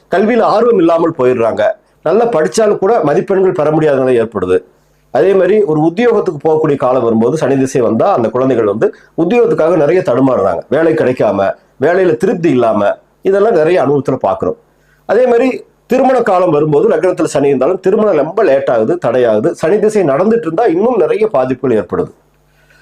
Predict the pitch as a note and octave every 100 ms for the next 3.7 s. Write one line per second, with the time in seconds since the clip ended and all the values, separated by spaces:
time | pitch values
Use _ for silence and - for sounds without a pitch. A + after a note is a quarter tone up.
0 | _ - A3+ A3+ A3 B3+ F#3+ F3+ - A#3
1 | A#3+ A3+ F#3+ F3 E3+ D3+ D3 C3+ C3+ E3+
2 | C#3+ C3 C3+ C#3 C3+ C#3 B2+ B2+ C3 C3+
3 | C3 B2+ C3 A#2 G#2+ A2+ F3